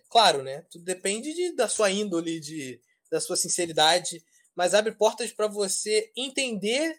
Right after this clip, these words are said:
os dois lados, entender as pessoas, é, entender, não ficar só no seu,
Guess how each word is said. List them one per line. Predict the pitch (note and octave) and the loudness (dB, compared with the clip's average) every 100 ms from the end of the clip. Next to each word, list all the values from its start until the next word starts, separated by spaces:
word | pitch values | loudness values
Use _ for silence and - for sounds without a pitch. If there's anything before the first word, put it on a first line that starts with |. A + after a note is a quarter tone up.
| _ _ - | _ _ -10
os | A3+ F#3 | -6 4
dois | G#3+ F#3+ | 4 6
lados, | E3 E3 D#3+ D3+ - _ _ - | 4 4 2 -8 -12 _ _ -12
entender | G3 G3 G3 F3+ G#3+ | -10 -4 -4 -2 0
as | A#3 G#3 | 0 0
pessoas, | E3+ - F3+ F3 E3+ E3 - - _ _ | -4 -4 -2 0 -2 -4 -8 -14 _ _
é, | D3 D3 C#3+ C#3+ - | -10 -8 -6 -8 -10
entender, | F#3+ G3 G#3 G3 F3 A3+ C4+ A3 C3 - | -10 -6 -6 -6 -4 0 2 2 0 -6
não | F3 A#3+ | 0 0
ficar | D4+ - - A3+ | 0 -6 2 2
só | - A3+ B3+ | 2 2 2
no | D4 B3+ | 2 -2
seu, | - A3+ G#3 E3+ B2+ | -2 4 4 4 -4